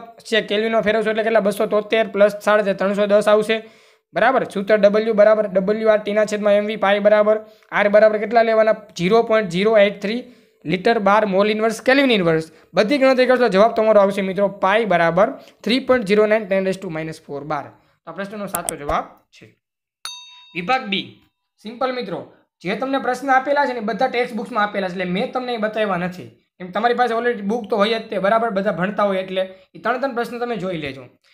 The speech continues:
પછી વિભાગ સી ની તમને વાત કરું ને, મિત્રો, આ પ્રશ્ન તમે સ્ક્રીન ઉપર જોઈ શકો છો. બેઠે બેઠો ટેક્સ્ટ બુક્સનો સ્વાધ્યાયનો પ્રશ્ન છે, બેઠે બેઠો. કાંઈ એક પણ, એક પણ રકમમાં ફેરફાર નહીં. બે પોઇન્ટ આડત્રીસ નંબરનો બેઠે બેઠો તમે જોઈ શકો છો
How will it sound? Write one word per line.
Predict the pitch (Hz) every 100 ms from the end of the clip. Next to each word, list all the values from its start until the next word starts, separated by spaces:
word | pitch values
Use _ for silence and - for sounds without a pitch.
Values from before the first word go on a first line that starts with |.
| _ _
પછી | 208 214
વિભાગ | 202 262 262
સી | 254
ની | 269
તમને | 269 269 262
વાત | 269
કરું | 294 285 180
ને, | 123 - _ _ 214
મિત્રો, | 285
આ | 269
પ્રશ્ન | 269 269 269
તમે | 262
સ્ક્રીન | - 247 262
ઉપર | 262 202
જોઈ | 240 220
શકો | 175 175
છો. | 180 208 _ _ -
બેઠે | 202 262 285 311 269
બેઠો | 269 285
ટેક્સ્ટ | 285 247 202 240
બુક્સનો | 220 277 -
સ્વાધ્યાયનો | 214 220 247 262 208
પ્રશ્ન | 208 208 190
છે, | 175 180
બેઠે | 202 170 160
બેઠો. | 160 113 _ _ _ _ _ _ _
કાંઈ | 226 247 269
એક | 285
પણ, | 277 269 -
એક | 233 269
પણ | 277 233
રકમમાં | 233 262 262 233
ફેરફાર | 220 233
નહીં. | 233 185
બે | 220 294 285
પોઇન્ટ | 247 254
આડત્રીસ | 311 233 247 220
નંબરનો | 220 220 185
બેઠે | 190 190 185
બેઠો | 180 165
તમે | 190 175
જોઈ | 175 170
શકો | - 127
છો | 120